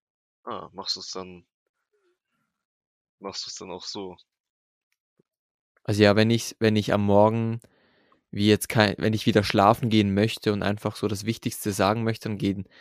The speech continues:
Speaker 2: die Sprachmemos so fünf, sechs Minuten.
Speaker 1: Ja.
Speaker 2: Anstelle von einer Stunde alles aufschreiben und sag
Speaker 1: Ja.
Speaker 2: mir dann: "Ja, ich schreib das später dann auf."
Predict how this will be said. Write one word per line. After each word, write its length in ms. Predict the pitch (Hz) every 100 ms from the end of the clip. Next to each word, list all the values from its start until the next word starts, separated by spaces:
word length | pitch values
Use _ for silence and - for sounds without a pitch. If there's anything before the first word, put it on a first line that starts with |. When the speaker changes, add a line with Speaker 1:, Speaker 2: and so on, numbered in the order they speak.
| - _ -
Speaker 2:
die 60 |
Sprachmemos 560 | - - 104 110 104 101
so 220 | 101 101
fünf, 260 | - 117 113
sechs 280 | - 110 -
Minuten. 500 | 110 113 131 139 170 _ _ _ _ _ _ _ _
Speaker 1:
Ja. 300 | 95 95 110
Speaker 2:
Anstelle 420 | 107 - 107 107
von 240 | - 104
einer 320 | - 101 101 98
Stunde 420 | - 104 104 101
alles 220 | 95 92
aufschreiben 720 | - 104 - - 113 110 139 - _ _ _ -
und 120 | 101
sag 180 | 104 104
Speaker 1:
Ja. 20 |
Speaker 2:
mir 60 |
dann: 200 | 98 95
"Ja, 200 | 95 92
ich 100 | 95
schreib 200 | - 98
das 140 | - 98
später 360 | - 123 117
dann 180 | 110 110
auf." 380 | 107 107 131